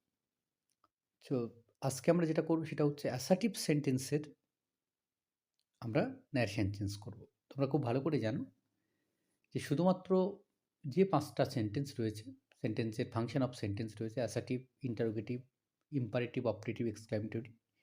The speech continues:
এদেরই শুধু ন্যারেশন চেঞ্জ হয়ে থাকে, বাকি আর কিন্তু কোনো কিছুরই ন্যারেশন চেঞ্জ হয় না। ন্যারেশন চেঞ্জ শুরু করার আগে অবশ্যই মনে রাখতে তোমরা নিয়মগুলো মোটামুটি জানো।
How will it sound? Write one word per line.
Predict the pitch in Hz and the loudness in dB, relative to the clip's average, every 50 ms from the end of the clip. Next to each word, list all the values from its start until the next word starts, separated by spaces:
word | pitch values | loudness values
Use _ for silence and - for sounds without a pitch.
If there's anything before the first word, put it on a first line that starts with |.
| _ _ _ _ _ _ _ _ _ _ _ | _ _ _ _ _ _ _ _ _ _ _
এদেরই | - 131 127 139 202 208 208 | 0 2 4 4 4 4 4
শুধু | - - 202 208 | 4 2 2 4
ন্যারেশন | 196 156 113 98 101 - 120 107 | 4 4 4 2 0 -2 -4 -2
চেঞ্জ | - 190 196 196 - | -2 -2 -2 -2 -2
হয়ে | - 104 98 | -2 -2 -2
থাকে, | 98 - - - _ _ _ _ _ _ _ _ _ _ _ - | -2 -4 -8 -16 _ _ _ _ _ _ _ _ _ _ _ -10
বাকি | 113 110 107 101 - 123 120 131 135 - _ _ _ _ | -6 -6 -6 -4 -2 -2 -2 -2 -2 -8 _ _ _ _
আর | - 127 113 | -2 -2 -2
কিন্তু | 107 - 131 - 190 | 0 -2 -4 -4 -4
কোনো | - - _ - 120 113 110 | -8 -8 _ -4 -2 -2 -2
কিছুরই | 117 110 - 190 175 | -4 -4 -4 -2 -2
ন্যারেশন | 147 101 95 101 110 107 98 | 0 0 -2 -2 -2 -2 -2
চেঞ্জ | 101 107 104 98 98 | 0 -2 -2 0 0
হয় | 95 90 95 | 0 0 0
না। | 104 151 - - _ _ _ _ _ - _ _ _ _ _ _ _ _ _ _ _ _ _ _ _ _ _ _ _ _ _ _ _ | -2 -4 -6 -10 _ _ _ _ _ -20 _ _ _ _ _ _ _ _ _ _ _ _ _ _ _ _ _ _ _ _ _ _ _
ন্যারেশন | 110 123 131 131 185 190 | 4 4 6 6 6 4
চেঞ্জ | 185 - 196 - | 4 2 -2 -4
শুরু | - - 151 160 | 0 0 2 4
করার | 160 165 165 165 160 | 6 6 6 8 6
আগে | 151 156 160 156 160 156 - - _ _ _ _ _ _ _ _ - | 6 4 2 2 0 -4 -10 -18 _ _ _ _ _ _ _ _ -6
অবশ্যই | 135 123 127 - - - 131 | -4 -4 -4 -2 0 2 4
মনে | 127 123 123 | 4 4 4
রাখতে | 127 120 120 - | 2 2 2 0
তোমরা | 143 123 123 117 | 0 0 2 2
নিয়মগুলো | 110 107 110 113 113 110 120 117 110 | 2 2 2 2 2 0 0 0 -2
মোটামুটি | 110 104 107 104 101 104 107 | -2 -2 -2 -2 -2 -4 -4
জানো। | 101 101 95 107 - - | -2 -2 -2 -2 -4 -6